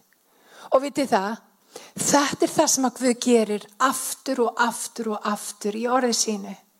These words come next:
Þegar fólk leita drottins,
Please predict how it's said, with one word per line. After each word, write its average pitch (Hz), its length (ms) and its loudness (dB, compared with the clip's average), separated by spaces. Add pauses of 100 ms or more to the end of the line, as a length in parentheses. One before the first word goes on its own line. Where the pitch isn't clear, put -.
(960)
Þegar 254 260 4
fólk - 380 -2
leita 240 460 2
drottins, 220 880 0